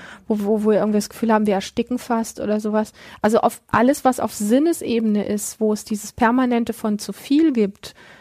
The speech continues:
das macht halt langfristig echt, ähm, abgestumpft und taub und es bringt uns von uns weg. Und es ist so gut,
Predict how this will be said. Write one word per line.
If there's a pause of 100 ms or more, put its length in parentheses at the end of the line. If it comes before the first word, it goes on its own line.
das
macht
halt
langfristig
echt,
ähm,
abgestumpft
und
taub
und
es
bringt
uns
von
uns
weg. (540)
Und
es
ist
so
gut,